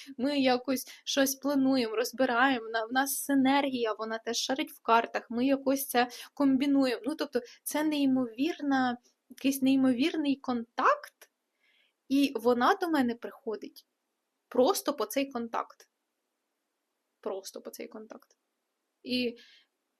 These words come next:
насправді кожен, із ким я працюю, приходить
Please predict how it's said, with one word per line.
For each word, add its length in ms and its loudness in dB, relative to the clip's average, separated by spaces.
насправді 760 2
кожен, 560 6
із 160 -14
ким 220 -2
я 140 2
працюю, 680 0
приходить 800 0